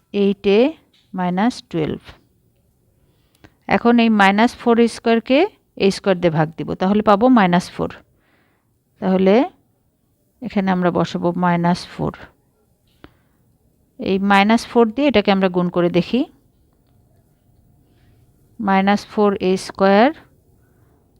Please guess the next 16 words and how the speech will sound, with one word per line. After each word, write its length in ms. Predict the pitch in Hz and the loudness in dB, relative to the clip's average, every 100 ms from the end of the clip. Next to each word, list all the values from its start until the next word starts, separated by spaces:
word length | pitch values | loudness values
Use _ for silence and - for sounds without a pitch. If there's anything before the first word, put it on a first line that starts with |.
| _ _ _ _ - | _ _ _ _ -2
plus 360 | 190 185 202 - - - 196 | 4 4 4 0 -12 -6 -2
eight 240 | 202 - 233 | -2 0 2
a 40 | 262 392 _ _ - | 2 0 _ _ -8
minus 360 | 185 180 190 247 - | -4 -2 -2 -2 -6
twelve। 340 | - 160 139 - - _ _ _ _ _ _ _ _ _ _ _ _ _ _ _ _ - | -6 -4 -4 -10 -20 _ _ _ _ _ _ _ _ _ _ _ _ _ _ _ _ -8
আমরা 140 | 190 185 | -4 -4
কিন্তু 180 | 190 185 202 | -6 -4 -2
এটাই 200 | 202 202 202 | 0 0 0
পাচ্ছি, 320 | 190 - - 302 349 _ _ _ _ - | -2 -2 -4 -4 -4 _ _ _ _ -8
তাহলে 220 | 180 180 185 | -2 -2 0
মিলে 200 | 196 202 190 | 2 4 4
যাচ্ছে, 360 | 180 - - 208 311 - _ _ _ _ _ _ _ - | 2 0 -2 0 0 -6 _ _ _ _ _ _ _ -8
তার 120 | 175 180 | -4 0
মানে 160 | 196 285 | 0 0
এখানে 220 | 254 - 185 | 0 -2 -2
আমাদের 220 | 170 165 | 0 -2